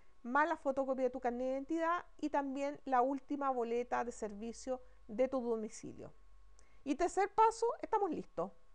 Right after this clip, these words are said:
Ahora ya eres socio de Oriflame y parte de nuestro equipo.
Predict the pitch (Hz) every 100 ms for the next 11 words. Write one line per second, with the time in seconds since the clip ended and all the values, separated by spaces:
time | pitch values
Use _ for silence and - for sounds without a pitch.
0 | - - - 233 247 294 349 277 226 -
1 | 247 269 285 302 320 - 339 381 - -
2 | - - - 233 220 247 277 294 285 294
3 | 320 262 269 - 156